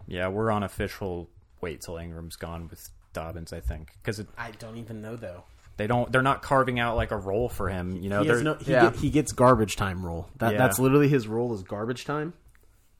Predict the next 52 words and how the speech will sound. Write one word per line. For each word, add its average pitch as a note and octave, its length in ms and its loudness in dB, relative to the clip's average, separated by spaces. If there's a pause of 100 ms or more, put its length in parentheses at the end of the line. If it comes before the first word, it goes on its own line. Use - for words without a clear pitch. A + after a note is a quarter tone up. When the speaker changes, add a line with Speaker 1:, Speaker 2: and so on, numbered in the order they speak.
(280)
Speaker 2:
and G#2 260 -6
it's G#2 120 0
not A#2 240 -2
good. B2 300 0 (360)
And A2+ 200 -2
the G#2+ 40 -6
thing A#2+ 240 -2
is, C#3 240 2
is G#2 140 -6
I G#2+ 120 -4
don't B2 140 -2
even A#2+ 180 -2
know A#2+ 140 0
if A2+ 100 -4
I A#2 60 0
want A2+ 280 -2
him A#2+ 180 -2
if - 120 -6
he A#2+ 100 -4
wasn't E3 300 -4
in G#2 60 -4
garbage - 380 -12
time. - 280 -14 (120)
I G2 40 -8
mean, G2 340 -8
their A2+ 200 -2
rushing A2 460 -4
offense G2+ 440 -6
just - 220 -10
looks F2+ 200 -6 (260)
kinda G2 260 -6
whack. - 360 -6 (200)
Speaker 1:
Yep, C3+ 400 -2
that G2+ 300 -10
goes A2 200 -6
back A2 260 -6
to G#2 80 -14
the G#2+ 180 -4
line A2 260 -4
again. F#2+ 360 -8 (580)
Speaker 3:
Let's - 180 -12
move D#3 160 0
to C#3+ 60 -2
the C#3 100 4
other C3 140 4
side C3 240 4
of B2 60 -4
the A2+ 60 -10
ball. B2+ 400 4 (220)
Washington B2+ 400 0
football B2 380 0
team B2+ 480 -4